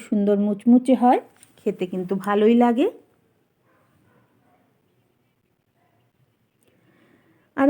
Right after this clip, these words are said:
একটি জিনিস দেবো, সেটা হচ্ছে ডিম। আমি এখানে একটি ডিম ব্যবহার করব।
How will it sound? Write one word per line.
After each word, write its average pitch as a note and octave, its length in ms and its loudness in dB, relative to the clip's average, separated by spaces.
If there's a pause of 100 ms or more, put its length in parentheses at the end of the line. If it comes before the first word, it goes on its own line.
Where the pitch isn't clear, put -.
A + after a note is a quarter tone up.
একটি - 340 -8
জিনিস A#3+ 200 4 (120)
দেবো, A3+ 160 2 (120)
সেটা B3 280 -4
হচ্ছে G#3+ 260 -4 (200)
ডিম। G3 200 -6 (960)
আমি B3+ 220 6
এখানে B3 320 2
একটি A3+ 180 -8 (120)
ডিম G#3+ 160 -2 (100)
ব্যবহার G#3+ 260 -2 (100)
করব। A3+ 200 -2